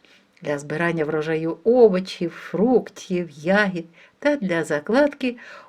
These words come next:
овочів, фруктів, ягід на тривале зберігання. Ось такий у нас уже дійсно дієвий щоденник, вже є що робити, можна розкласти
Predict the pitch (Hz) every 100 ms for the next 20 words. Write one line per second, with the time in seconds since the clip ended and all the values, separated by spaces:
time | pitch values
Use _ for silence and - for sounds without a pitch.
0 | _ 185 185 156 151 151 - 165 185 202
1 | - 190 175 156 165 165 165 165 156 226
2 | 285 - 143 139 156 190 185 185 - 160
3 | 151 151 185 180 180 139 156 147 143 147
4 | - _ - - - - 226 254 - -
5 | 240 226 185 160 160 190 226 - 175 156
6 | 156 170 170 - - - - 151 170 180
7 | - 170 165 - - - 143 190 214 165
8 | 190 175 160 151 - - - - - 214
9 | 165 170 214 226 160 147 175 180 175 175
10 | 143 - - - - - - 180 - -
11 | 156 151 156 202 240 226 190 160 160 165
12 | 156 - - 151 185 190 185 160 151 -
13 | 151